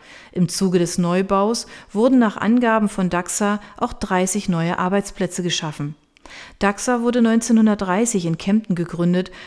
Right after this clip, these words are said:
als Transporteur von Allgäuer Käse ins Rheinland. Heute ist die Gruppe immer noch in Familienhand,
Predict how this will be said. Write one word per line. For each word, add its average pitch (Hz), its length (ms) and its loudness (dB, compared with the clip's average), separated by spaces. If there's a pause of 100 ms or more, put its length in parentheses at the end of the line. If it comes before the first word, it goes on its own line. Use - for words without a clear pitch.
als 160 240 -6
Transporteur 190 840 -2
von 190 180 -2
Allgäuer 190 540 0
Käse 170 420 -2
ins - 260 -4
Rheinland. 180 480 2 (400)
Heute 214 280 4
ist 214 180 -2
die 220 60 0
Gruppe 220 300 -2
immer 247 220 2
noch 160 200 0
in 180 80 -4
Familienhand, 180 800 0